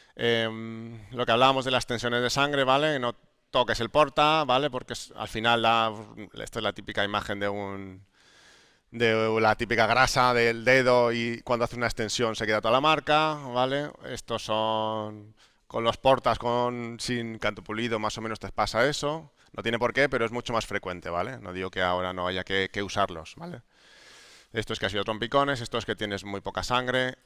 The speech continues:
o que, em, está muy anémico. Cuando estos animales están muy anémicos, eh, veréis,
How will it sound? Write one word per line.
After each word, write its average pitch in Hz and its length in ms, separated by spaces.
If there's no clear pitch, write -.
o 143 440
que, 107 520
em, 101 260
está 107 220
muy 113 120
anémico. 110 400
Cuando 98 200
estos 104 240
animales 110 300
están 127 160
muy 127 140
anémicos, 135 680
eh, 113 420
veréis, 113 480